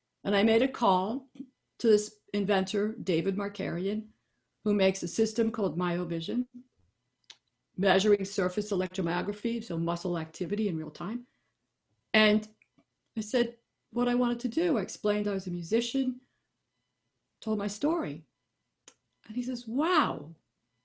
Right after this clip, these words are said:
this is really fascinating to me because, you know, I'm a, I'm a, I played violin for ten years. My mother still teaches piano,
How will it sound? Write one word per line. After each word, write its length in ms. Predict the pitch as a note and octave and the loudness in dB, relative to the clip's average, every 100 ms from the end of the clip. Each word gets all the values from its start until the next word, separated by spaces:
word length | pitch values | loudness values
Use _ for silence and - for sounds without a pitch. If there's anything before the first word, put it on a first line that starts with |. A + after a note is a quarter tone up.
| _ | _
this 160 | - - | -2 2
is 160 | G#4+ C#4 | 4 4
really 220 | C#4 A#3 | 2 2
fascinating 600 | A3+ G3 G#3+ A#3 G#3+ G3 | 2 0 0 0 0 0
to 140 | - | -2
me 120 | F#3+ | 0
because, 260 | F#3 F#3+ G#3 | 0 -2 -4
you 80 | A#3+ | 0
know, 140 | B3 | 2
I'm 100 | A3 | 2
a, 180 | G3 - | 0 -2
I'm 200 | G#3+ A#3+ | 0 2
a, 120 | A3+ - | 2 0
I 120 | G#3 A3 | -4 -4
played 260 | - A3+ | 0 0
violin 480 | F#3+ F3 F3 F#3 F3 | 0 -2 0 -2 -4
for 120 | E3+ | -6
ten 240 | - - E3 | -8 -6 -4
years. 360 | E3 - - _ _ _ _ _ - | -6 -8 -16 _ _ _ _ _ -4
My 160 | G#3 G3+ | 0 4
mother 400 | A3+ B3+ B3 A3+ | 6 8 6 4
still 480 | - A#3+ A#3 A3 - | 2 2 2 0 0
teaches 340 | C4+ B3 G#3+ | 0 2 -2
piano, 720 | - G#3 F3+ F3 D#3 E3+ F3+ | -2 2 4 2 0 -4 -8